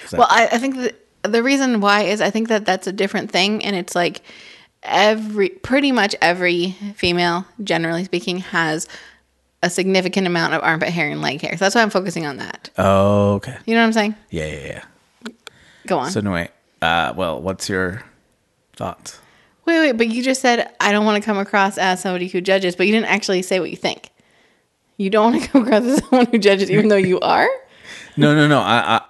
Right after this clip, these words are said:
Speaker 1: I, um, I, I don't. Just by
Speaker 2: Let
Speaker 1: saying
Speaker 2: me
Speaker 1: that I prefer, my preference
Speaker 2: Okay.
Speaker 1: is, is, like, shaved.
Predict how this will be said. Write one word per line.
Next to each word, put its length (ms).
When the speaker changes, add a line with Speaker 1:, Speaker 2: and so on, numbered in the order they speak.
Speaker 1:
I, 280
um, 180
I, 220
I 120
don't. 460
Just 240
by 180
Speaker 2:
Let 80
Speaker 1:
saying 180
Speaker 2:
me 60
Speaker 1:
that 200
I 20
prefer, 480
my 120
preference 680
Speaker 2:
Okay. 360
Speaker 1:
is, 320
is, 220
like, 220
shaved. 540